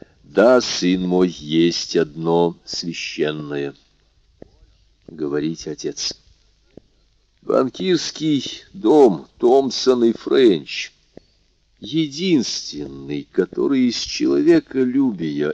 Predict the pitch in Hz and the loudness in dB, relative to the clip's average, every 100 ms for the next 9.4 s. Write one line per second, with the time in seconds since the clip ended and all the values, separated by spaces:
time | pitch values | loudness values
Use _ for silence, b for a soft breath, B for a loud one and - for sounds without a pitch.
0 | - 202 208 180 98 76 82 78 - 151 | -2 0 0 0 -4 -4 -4 -6 -6 -2
1 | 135 104 - - 90 78 80 - 127 87 | 0 -2 -2 -2 0 2 2 2 -2 -2
2 | 80 76 92 147 175 214 208 - 147 - | -2 -2 -4 -6 -4 -2 -2 -2 -4 2
3 | 190 170 - 104 - - 87 - - 117 | 2 2 -2 -4 -4 -8 -8 -6 -2 -2
4 | - - 165 127 - 82 76 67 65 104 | -2 2 4 4 2 -8 -10 -10 0 4
5 | 113 82 69 69 - - 73 73 76 78 | 4 2 -4 -8 -8 -8 -8 -8 -6 -6
6 | 76 - _ _ - _ _ _ _ - | -6 -8 _ _ -20 _ _ _ _ -20
7 | _ _ _ b b b b b b b | _ _ _ b b b b b b b
8 | b - _ _ - 147 143 123 127 131 | b -20 _ _ 2 4 6 6 10 10
9 | 101 85 78 71 | 8 6 -2 -6